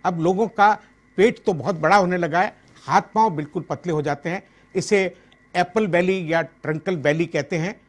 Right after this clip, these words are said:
और ये सबसे ज़्यादा नुकसान करती है, क्योंकि आमाशय के चारों तरफ और, अ, अ, आंतों के चारों तरफ जो फैट जमा हो जाता है,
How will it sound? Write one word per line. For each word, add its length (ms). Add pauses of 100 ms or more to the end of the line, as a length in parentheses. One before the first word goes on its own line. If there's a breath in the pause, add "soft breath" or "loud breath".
(180)
और 100
ये 200
सबसे 440
ज़्यादा 300
नुकसान 420
करती 340
है, 160 (400 soft breath)
क्योंकि 480 (560 soft breath)
आमाशय 480
के 360 (180)
चारों 260
तरफ 300 (120)
और, 280 (240)
अ, 80 (100)
अ, 200
आंतों 300
के 140
चारों 300
तरफ 200
जो 180
फैट 240
जमा 240
हो 80
जाता 300
है, 220